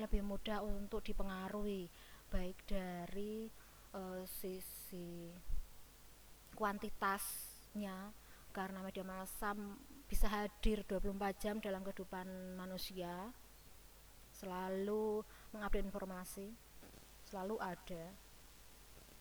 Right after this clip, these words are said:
bahkan tidak pernah tidur. Itu dari kuantitasnya. Begitu juga dengan kualitasnya. Kualitasnya yang selalu meningkat. Dengan kualitas yang semakin baik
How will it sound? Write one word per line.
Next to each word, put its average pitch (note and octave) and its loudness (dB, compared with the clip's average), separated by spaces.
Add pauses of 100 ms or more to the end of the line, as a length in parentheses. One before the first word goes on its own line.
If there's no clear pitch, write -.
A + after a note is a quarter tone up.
(560)
bahkan F3+ -4
tidak F#3 0
pernah F#3+ 10
tidur. F#3+ 4 (1500)
Itu B3 -2
dari G3 2
kuantitasnya. F3+ 2 (480)
Begitu A3+ -2
juga B3 4
dengan G#3+ 2
kualitasnya. F#3 -2 (320)
Kualitasnya B3+ -2
yang A#3 0
selalu G#3+ 0
meningkat. F3+ -6 (2500)
Dengan G3+ -2
kualitas G3+ -2
yang G3+ -2
semakin G3+ -2
baik A#3 2